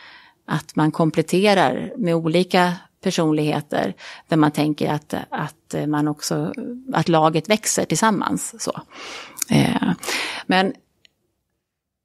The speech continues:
spontant så här, om jag ska välja någonting så tänker jag ändå att, att man behöver vara trygg för att jobba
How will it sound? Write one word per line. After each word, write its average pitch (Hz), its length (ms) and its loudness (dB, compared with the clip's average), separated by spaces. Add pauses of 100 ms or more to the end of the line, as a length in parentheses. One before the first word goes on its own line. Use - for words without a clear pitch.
(880)
spontant 247 540 2
så 196 60 2
här, 175 60 4
om 175 40 4
jag 180 80 4
ska 208 120 4
välja 202 240 4
någonting 165 640 2
så - 100 -2
tänker 185 340 2
jag 175 100 6
ändå 160 260 4
att, - 500 -2 (360)
att 160 220 -2
man 175 160 2
behöver 185 440 4
vara 160 560 2 (760)
trygg 156 400 2 (760)
för 175 120 2
att 160 60 6
jobba 160 380 2